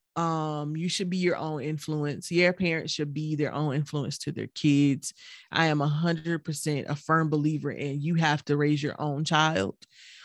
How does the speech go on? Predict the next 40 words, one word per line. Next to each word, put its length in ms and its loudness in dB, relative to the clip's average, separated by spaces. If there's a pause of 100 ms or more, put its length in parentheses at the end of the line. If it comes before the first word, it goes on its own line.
(220)
Um, 320 6
but 160 0
the, 120 2
the 160 0
reality 680 2
of, 240 -4 (180)
of 340 -4
it 180 -4
is, 560 0 (240)
yeah, 140 6
you 160 6
have 200 4
to 80 0
raise 180 4
your 120 -2
own 180 -2
child. 340 2
And 120 -6
when 100 -6
you're 100 -4
at 140 -4
home, 300 -2
you 80 -4
can 100 -8
do 240 2
all 160 0
that 160 -4
you 80 -12
can 160 -4
do. 240 4 (380)
But 140 2
your 180 6
kids 640 0
are 160 2
going 220 2
to 120 0
be 180 -4
around 640 2 (100)
other 320 4
kids 680 -6